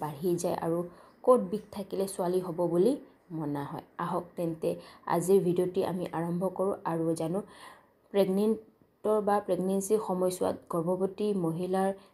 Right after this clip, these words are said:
বিষ ক'ত থাকিলে ল'ৰা হোৱাৰ সম্ভাৱনা বাঢ়ি যায় আৰু ক'ত বিষ থাকিলে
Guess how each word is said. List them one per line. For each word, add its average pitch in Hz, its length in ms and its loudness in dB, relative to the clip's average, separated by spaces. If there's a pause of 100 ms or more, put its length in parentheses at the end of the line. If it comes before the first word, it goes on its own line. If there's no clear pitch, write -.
(140)
বিষ 202 140 4 (680)
ক'ত 226 140 2 (100)
থাকিলে 208 300 2 (120)
ল'ৰা 175 280 4
হোৱাৰ 196 200 2
সম্ভাৱনা 180 400 -4 (100)
বাঢ়ি 170 320 0
যায় 185 220 0
আৰু 170 140 0 (560)
ক'ত 226 140 6 (100)
বিষ 196 140 0 (120)
থাকিলে 190 320 0